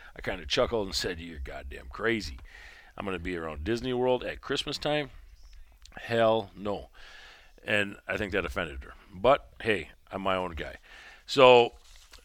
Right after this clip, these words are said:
Disney World is not the place for me. Um,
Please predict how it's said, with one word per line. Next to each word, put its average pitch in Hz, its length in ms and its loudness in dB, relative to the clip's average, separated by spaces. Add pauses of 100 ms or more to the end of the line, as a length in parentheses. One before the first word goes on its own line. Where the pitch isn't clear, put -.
(140)
Disney 135 260 2
World 139 220 4
is 113 100 0
not 117 200 6
the - 60 -10
place 120 260 2
for 117 100 0
me. 113 320 -4 (100)
Um, 95 480 2